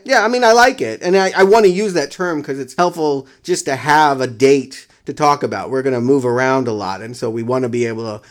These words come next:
to point to something on a timeline. But it was interesting to me that they never said specifically. But you are right. The Cole character has lived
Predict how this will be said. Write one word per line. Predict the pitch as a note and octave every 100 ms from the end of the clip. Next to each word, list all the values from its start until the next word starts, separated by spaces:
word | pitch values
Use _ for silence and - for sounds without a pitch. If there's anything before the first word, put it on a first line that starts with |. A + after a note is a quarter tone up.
| _
to | A#2+
point | - D#3+ D3+ C3
to | -
something | C3 C#3 B2 B2+
on | A2 G#2+
a |
timeline. | G2 C#3+ C#3 C3 A2 F#2 C#2+ D#2
But | A2+ A#2 - -
it | D#3+
was | E3
interesting | A#3 G#3 F#3+ - D#3
to | C#3+
me | C#3
that | C3 B2+ B2+
they | C3
never | C3+ F#3 E3 D3
said | - C3 B2+
specifically. | - B2 D3 C3 G#2+ G#2+
But | C3 F#3+
you | A#3
are | A3
right. | G#3+ E3 G3 - _
The | C#3+ C#3 -
Cole | - G3+ G#3
character | G3 F#3+ F3+ D#3+ D#3 C#3+ C3 B2+ _ _ -
has | B2+ F3+ F#3 D3+
lived | D3 F3 D#3 C#3+ C#3+ D3+